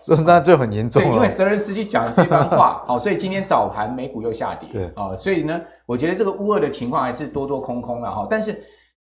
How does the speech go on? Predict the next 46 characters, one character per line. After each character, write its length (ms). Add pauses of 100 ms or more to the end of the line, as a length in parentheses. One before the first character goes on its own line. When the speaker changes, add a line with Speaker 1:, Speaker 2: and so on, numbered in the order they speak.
Speaker 2:
大 80
家 60
有 60
没 60
有 40
发 140
现， 140
这 120
个 80
战 280
争 280
哈， 220
对 140
经 300
济 200
跟 200
金 180
融 140
市 160
场 180
的 80
影 200
响 200
是 60
存 280
在， 220
但 140
是 80
对 100
股 240
市 220
的 100
这 120
个 100
压 220
力 140
渐-， 240
渐 200
渐 320
已 80
经 160
有 80
点 220
钝 180
化 140
了， 100